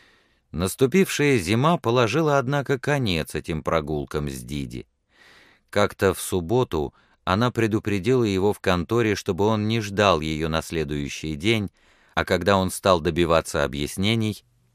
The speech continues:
сказала: "Я продала Мэп". На секунду Пламенный лишился дара речи. Ее поступок был так серьезен,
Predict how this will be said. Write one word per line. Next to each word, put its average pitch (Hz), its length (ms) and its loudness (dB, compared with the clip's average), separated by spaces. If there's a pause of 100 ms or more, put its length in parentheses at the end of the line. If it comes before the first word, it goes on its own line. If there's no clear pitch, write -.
(300)
сказала: 76 680 0 (800)
"Я 98 320 2
продала 85 720 4
Мэп". 73 360 -4 (1080)
На 78 220 -4
секунду 135 960 -2 (440)
Пламенный 123 840 4
лишился 113 920 0
дара 92 520 4
речи. 104 500 -6 (720)
Ее 76 400 0
поступок 95 800 0
был 85 340 2
так 80 280 0
серьезен, 78 920 -2